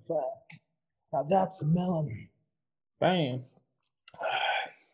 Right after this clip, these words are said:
I've got some things written up right in front of me. On my, I've got this panel of acoustic foam in front of me. It reads, "No more excuses.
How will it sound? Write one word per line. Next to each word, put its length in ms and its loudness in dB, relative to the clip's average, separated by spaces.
I've 60 2
got 140 6
some 140 0
things 280 2
written 260 2
up 180 2
right 220 4
in 60 -8
front 220 6
of 60 4
me. 200 -2
On 100 4
my, 240 4
I've 80 -6
got 100 -2
this 180 -10
panel 540 4
of 220 0
acoustic 380 0
foam 180 6
in 80 2
front 160 4
of 60 4
me. 200 2
It 140 4
reads, 440 6
"No 160 8
more 160 8
excuses. 800 2